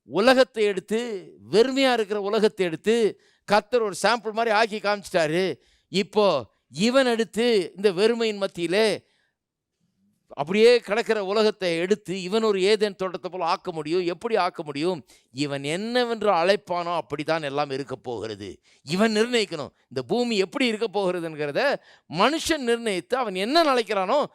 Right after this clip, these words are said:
அப்படித்தான் அது இருக்கும். இப்படித்தான் முழு உலகத்தையும்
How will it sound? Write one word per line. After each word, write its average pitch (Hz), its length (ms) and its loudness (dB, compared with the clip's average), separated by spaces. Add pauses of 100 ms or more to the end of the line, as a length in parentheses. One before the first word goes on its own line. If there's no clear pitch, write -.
(180)
அப்படித்தான் 208 580 0
அது 196 540 2 (340)
இருக்கும். 123 540 -6 (1200)
இப்படித்தான் 190 520 -2
முழு 185 380 -2
உலகத்தையும் 175 840 -2